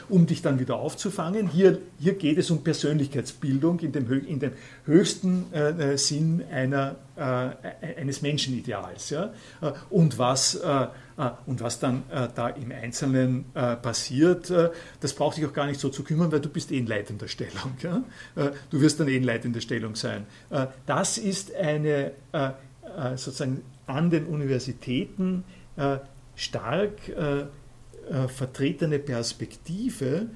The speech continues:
äh, die nun genau durchschossen wird, ähm, äh, durch die, äh, Bedingungen, von denen wir, äh, da gesprochen haben, äh, und die ein, äh,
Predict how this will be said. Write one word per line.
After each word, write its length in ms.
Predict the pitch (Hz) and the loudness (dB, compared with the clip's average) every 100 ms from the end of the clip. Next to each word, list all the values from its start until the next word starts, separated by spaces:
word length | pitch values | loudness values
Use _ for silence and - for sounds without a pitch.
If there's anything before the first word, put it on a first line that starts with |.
| - - - | -14 -14 -4
äh, 120 | 143 143 - | -4 -4 0
die 100 | 165 | 6
nun 160 | 170 160 | 6 6
genau 240 | 139 127 | 4 2
durchschossen 600 | 151 143 151 151 - 127 | 2 2 2 2 2 0
wird, 360 | 104 101 - - | -2 -6 -10 -4
ähm, 440 | 131 131 127 127 - - | 2 4 4 2 -6 -6
äh, 220 | 156 127 120 | 0 2 2
durch 160 | 131 - | -2 -2
die, 80 | 135 | -4
äh, 460 | - - 139 123 135 - | -4 -2 0 0 -2 -6
Bedingungen, 480 | 151 - 175 139 120 | -4 4 4 6 2
von 200 | 117 120 | 0 -2
denen 280 | 127 123 127 | 0 0 2
wir, 300 | 127 123 123 - - - - | 4 4 0 -10 -20 -20 -6
äh, 280 | 143 131 127 | 0 2 2
da 140 | 131 120 | 0 -2
gesprochen 640 | 135 - 107 107 - 110 | -2 -4 -4 -4 -6 -4
haben, 420 | 107 110 175 240 - - - | -4 -2 -4 -6 -10 -20 -2
äh, 120 | 156 143 - | 0 0 0
und 300 | 156 - - | -2 -2 -2
die 320 | 156 185 - - | 0 0 -4 -6
ein, 440 | 143 135 139 135 - - | -2 0 -2 -4 -8 -8
äh, 260 | 156 131 | -2 0